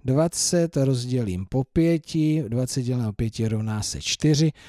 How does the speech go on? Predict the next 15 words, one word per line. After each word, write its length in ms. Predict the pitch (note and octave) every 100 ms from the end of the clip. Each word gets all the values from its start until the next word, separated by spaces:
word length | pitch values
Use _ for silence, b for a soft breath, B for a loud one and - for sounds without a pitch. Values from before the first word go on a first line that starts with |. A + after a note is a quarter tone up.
| B B B
takže 1800 | - C#3 A#2+ G#2+ G2 G2 G2+ D3 F#3 F#3+ F#3+ F#3 F#3 F3+ F3+ F3+ F3 F3
čtyři 800 | - - - - D3+ D3 A#2+ C3+
kilogramy 800 | B2+ - A#2+ A2+ G#2+ G#2+ G#2 G2 F2+
barvy. 500 | E2 E2 E2 E2 D#2+ _
Ano, 300 | A2+ A2 G2
dvacet 360 | G#2+ C3 - C3
metrů 280 | A#2+ F2
čtverečných 880 | E2+ - C#3+ D3+ D#3 - D3 C#3+ G2+
a 40 | G#2
budou 240 | A#2 A2+
potřebovat 440 | G#2+ G#2 - A2
čtyři 340 | G#2 - F#2 G2
kilogramy 560 | - F2+ F2+ F2 E2+
barvy. 280 | E2 E2 D#2
Fajn, 380 | D#2 G3 B3 G3